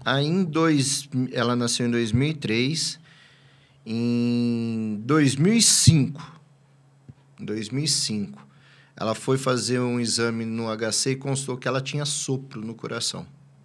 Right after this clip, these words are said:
Na hora, eu lembrei de quando Deus tinha me mostrado ela.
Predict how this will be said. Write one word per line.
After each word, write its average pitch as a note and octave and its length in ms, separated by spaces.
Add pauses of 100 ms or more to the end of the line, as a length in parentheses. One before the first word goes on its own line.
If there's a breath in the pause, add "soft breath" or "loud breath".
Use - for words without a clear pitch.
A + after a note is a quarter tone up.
(2500 soft breath)
Na G3 220
hora, G3+ 460
eu D#3 120
lembrei D#3+ 800 (200)
de D3+ 120
quando C#3+ 520
Deus C3+ 260
tinha C3+ 180
me C#3 140
mostrado D3 640
ela. C#3+ 200